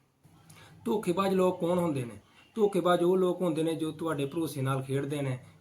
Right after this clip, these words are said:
ਉਹ ਤੁਹਾਡੇ ਨਾਲ ਮਿੱਠਾ ਬੋਲਦੇ ਨੇ, ਪਰ ਪਿੱਠ ਪਿੱਛੇ ਤੁਹਾਡਾ ਨੁਕਸਾਨ ਹੀ ਕਰਦੇ ਨੇ। ਇਹ ਲੋਕ ਤੁਹਾਡੀ ਸਫਲਤਾ ਦੇ ਵਿਰੋਧੀ ਹੁੰਦੇ ਨੇ। ਕਈ ਵਾਰੀ ਇਹ ਤੁਹਾਡੇ ਜਾਣਨ ਰਿਸ਼ਤੇਦਾਰ ਜਾਂ ਦੋਸਤ ਦੇ ਰੂਪ ਵਿੱਚ ਵੀ ਹੁੰਦੇ ਨੇ।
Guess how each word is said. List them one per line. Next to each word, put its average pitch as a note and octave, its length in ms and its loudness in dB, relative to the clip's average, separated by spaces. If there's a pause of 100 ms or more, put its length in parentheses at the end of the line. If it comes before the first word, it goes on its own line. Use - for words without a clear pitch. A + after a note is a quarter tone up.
ਉਹ D#3 100 -4
ਤੁਹਾਡੇ D#3 380 -2
ਨਾਲ C#3+ 200 -2
ਮਿੱਠਾ C#3+ 280 -4
ਬੋਲਦੇ C#3 420 0
ਨੇ, C3 300 -4
ਪਰ D3 180 -4
ਪਿੱਠ D3+ 280 -4
ਪਿੱਛੇ D3+ 260 -6
ਤੁਹਾਡਾ C#3 280 -2
ਨੁਕਸਾਨ C3+ 440 -2
ਹੀ D3+ 100 -2
ਕਰਦੇ B2 320 -6
ਨੇ। A2 180 -12 (560)
ਇਹ G3 180 4
ਲੋਕ F#3 240 4
ਤੁਹਾਡੀ F3 320 2
ਸਫਲਤਾ D3+ 460 -4
ਦੇ D#3+ 100 -2
ਵਿਰੋਧੀ D3+ 380 0
ਹੁੰਦੇ C3+ 220 0
ਨੇ। A#2+ 240 -10
ਕਈ E3+ 200 2
ਵਾਰੀ E3+ 280 4
ਇਹ E3+ 80 2
ਤੁਹਾਡੇ D#3+ 380 0
ਜਾਣਨ D3+ 540 -2
ਰਿਸ਼ਤੇਦਾਰ D#3 580 -2
ਜਾਂ D#3 140 -4
ਦੋਸਤ C#3+ 280 -2
ਦੇ D#3 180 -2
ਰੂਪ D3+ 200 0
ਵਿੱਚ D#3 200 -4
ਵੀ C3+ 100 -2
ਹੁੰਦੇ B2 220 -2
ਨੇ। G#2 160 -16